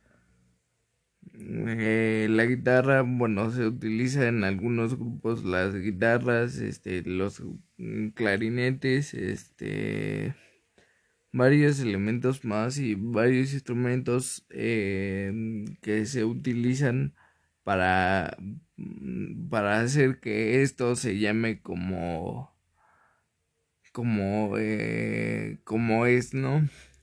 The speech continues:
Eh, esto es, eh, muy importante porque el conocer un poquito más de nuestra, de nuestros diferentes géneros de música nos lleva a entender m-, más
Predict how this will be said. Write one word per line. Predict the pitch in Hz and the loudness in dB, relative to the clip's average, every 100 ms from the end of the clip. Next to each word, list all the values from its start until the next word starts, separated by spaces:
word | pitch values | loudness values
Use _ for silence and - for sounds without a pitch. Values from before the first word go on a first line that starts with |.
| - - | -20 -8
Eh, | 113 117 113 147 | 0 2 4 4
esto | 143 151 143 | 4 4 4
es, | 143 143 - - - | 4 0 -8 -12 -16
eh, | - 120 117 120 117 | -12 -8 -4 -4 -2
muy | 135 151 160 | 0 2 4
importante | 147 117 110 113 117 143 139 | 2 -2 -6 -2 2 2 2
porque | 127 131 120 117 - 104 98 95 117 - _ _ - _ | -2 -4 -6 -8 -8 -6 -4 -6 -8 -14 _ _ -20 _
el | 135 | -6
conocer | 127 131 127 131 151 143 | 0 2 2 2 4 6
un | 143 143 | 6 4
poquito | 139 143 151 135 127 | 4 2 0 0 0
más | 127 123 | 2 2
de | 123 110 | 2 2
nuestra, | 101 110 - 92 98 104 | 0 -2 -2 -2 0 0
de | 104 101 98 123 120 113 | -2 -4 -4 -4 -2 0
nuestros | 117 120 - 113 | 0 -2 -2 0
diferentes | 127 123 113 120 139 143 143 | 0 0 0 2 2 0 -2
géneros | 151 147 139 123 113 117 | 2 4 4 4 2 2
de | 120 85 85 73 82 | 0 0 -2 -2 -4
música | 123 143 139 139 139 131 - 127 139 - _ _ _ _ | 0 2 4 4 0 -4 -4 -4 -4 -12 _ _ _ _
nos | 131 135 135 | 2 4 6
lleva | 147 135 | 6 6
a | 135 | 4
entender | 139 123 123 131 131 127 | 4 2 2 4 4 2
m-, | 123 - - _ | 0 -2 -6 _
más | 120 127 127 131 143 139 | -2 2 4 6 4 2